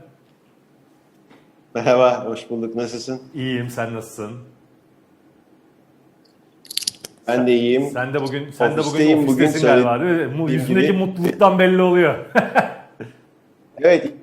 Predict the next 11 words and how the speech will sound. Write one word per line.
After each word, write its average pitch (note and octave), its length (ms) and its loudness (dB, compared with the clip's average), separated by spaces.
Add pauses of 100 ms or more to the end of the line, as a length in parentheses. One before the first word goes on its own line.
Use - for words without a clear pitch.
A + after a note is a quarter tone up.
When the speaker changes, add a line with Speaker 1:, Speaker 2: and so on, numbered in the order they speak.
(140)
Speaker 1:
insan E3+ 480 2 (360)
uzaktan C#3 640 4
çalışıyoruz A#2+ 640 2
biz A2+ 240 -4
bir A2+ 40 -8
süredir A2+ 440 0
tabii, C#3 580 -2
çok A#2+ 220 -6
ofis - 280 -10
gibi A#2+ 160 0
ama F3+ 480 0